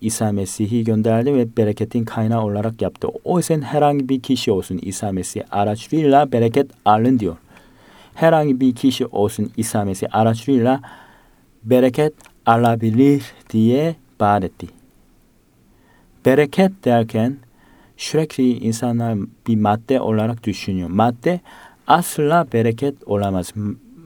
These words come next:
madde ya da paradan dolayı,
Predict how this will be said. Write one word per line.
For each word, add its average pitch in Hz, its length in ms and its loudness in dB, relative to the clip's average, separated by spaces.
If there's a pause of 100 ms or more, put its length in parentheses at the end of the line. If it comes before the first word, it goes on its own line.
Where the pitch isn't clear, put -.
(720)
madde 110 540 0
ya 110 140 -2
da 107 120 -8
paradan 123 520 2
dolayı, 104 420 -2